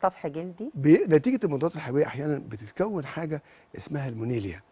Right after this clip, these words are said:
Speaker 2: نوع من الخمائر أشباه الفطريات، تعمل التهاب في مناطق الحفاظة، بس بيبقى معاها لون أبيض. يعني في أمهات من اللي سامعيني دلوقتي بيقولوا يقولوا: "أيوة، أنا هو ده اللي بيحصل".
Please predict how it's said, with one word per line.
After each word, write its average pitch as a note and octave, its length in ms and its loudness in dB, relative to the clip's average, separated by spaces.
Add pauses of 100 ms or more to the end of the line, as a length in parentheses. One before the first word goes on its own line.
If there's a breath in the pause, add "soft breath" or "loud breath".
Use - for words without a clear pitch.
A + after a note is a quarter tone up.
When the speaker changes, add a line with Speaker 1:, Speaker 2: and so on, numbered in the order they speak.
(380 soft breath)
Speaker 2:
نوع F#3 120 -2
من F3+ 140 0
الخمائر C3 680 -4
أشباه E3+ 300 4
الفطريات، A2 500 -6 (500 soft breath)
تعمل A3+ 260 6
التهاب F3+ 280 2
في D#3+ 120 -6
مناطق C#3+ 300 -2
الحفاظة، C3 540 -8 (580 soft breath)
بس C3+ 240 -2
بيبقى C#3 260 0
معاها E3+ 220 -4
لون E3 220 0
أبيض. A#2+ 300 -6 (340)
يعني A#2+ 140 -8
في G3+ 120 -6
أمهات F#3 280 0
من E3 60 0
اللي C3 120 -4
سامعيني C3 360 -4
دلوقتي C3+ 260 -2
بيقولوا A2+ 260 -4
يقولوا: B2+ 220 -2
"أيوة، C3 360 0
أنا B2 180 -10
هو B2+ 160 -6
ده A#2+ 60 -6
اللي G#2+ 120 -10
بيحصل". - 260 -10